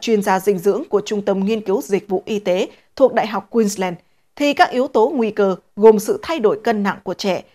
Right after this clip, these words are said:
trong năm đầu tiên, chiều cao và cân nặng trước khi mang thai của mẹ, chiều cao và cân nặng của cha, cách ngủ của trẻ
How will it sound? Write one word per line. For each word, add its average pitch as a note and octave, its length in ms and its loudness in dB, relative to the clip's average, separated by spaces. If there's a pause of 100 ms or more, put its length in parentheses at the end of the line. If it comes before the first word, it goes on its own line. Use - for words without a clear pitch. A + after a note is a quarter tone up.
trong B3 220 -2
năm A#3 200 -2
đầu F3+ 160 0
tiên, F#3+ 240 2 (340)
chiều B3+ 220 8
cao A3+ 320 2
và F#3 100 -2
cân G3 260 -4
nặng F#3+ 200 -6
trước F4 200 -6
khi A#3+ 140 -4
mang G3 240 -2
thai F#3+ 240 -2
của F3+ 140 -14
mẹ, E3+ 240 -6 (400)
chiều A#3+ 220 6
cao C4 400 2
và F3+ 80 -2
cân G#3 260 -4
nặng F3+ 200 -2
của C#3+ 120 -6
cha, F3+ 300 0 (340)
cách F4+ 180 -2
ngủ G3 180 2
của F#3 160 -4
trẻ F3+ 320 -2